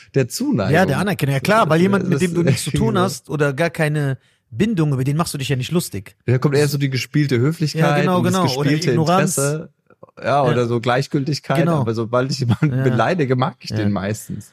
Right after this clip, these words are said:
Speaker 2: Ja.
Speaker 1: Meistens.
Speaker 2: Ja, meistens. Die Sache ist jetzt, wo führt das hin? Das müssen wir uns ja fragen. Wenn wir immer mehr beschnitten werden. Ich hab auch so, also das ist jetzt auch ein paar Jahre her, zwei, drei Jahre, ich weiß nicht, hab ich irgendwo ein Interview von Harald Schmidt gesehen.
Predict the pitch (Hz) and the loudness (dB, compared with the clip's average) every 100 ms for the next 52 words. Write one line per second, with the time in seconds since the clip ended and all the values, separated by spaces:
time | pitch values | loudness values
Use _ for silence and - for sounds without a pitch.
0 | - - 339 170 - - - - - 170 | -16 -2 0 0 -2 -12 -12 -12 -2 0
1 | 156 151 160 165 - 110 - - 131 156 | 0 0 0 0 -4 -6 -8 -6 0 2
2 | 262 247 185 165 156 135 131 151 - 202 | 2 0 -2 -2 -2 0 0 0 -2 -4
3 | 139 107 - 262 123 95 _ _ _ _ | -4 -6 -6 -4 -6 -8 _ _ _ _
4 | _ - 220 247 - 120 107 - 95 95 | _ -2 0 -2 -2 0 0 -2 -4 -4
5 | 92 98 110 127 120 123 - 190 214 190 | -2 0 0 0 0 -2 0 0 0 0
6 | 185 175 151 - 175 143 - 165 208 196 | 0 -2 -4 -6 -8 -8 -4 -2 0 -2
7 | - 185 175 - 131 147 156 - 160 - | -2 -2 -2 -2 0 0 0 0 2 2
8 | - - 170 165 151 156 139 123 123 107 | 0 2 2 4 2 0 0 0 0 -2
9 | 107 - - 123 135 139 120 127 127 135 | -6 -12 -6 0 2 2 0 2 4 4
10 | 127 120 - 127 139 - - - - 147 | 2 0 0 -2 -2 -8 -14 -20 -4 0
11 | 202 208 170 208 202 147 131 143 147 127 | 0 0 -2 -2 -2 -2 -2 -2 -2 -2
12 | - 208 - 104 101 143 | -4 -10 -8 -6 -4 -6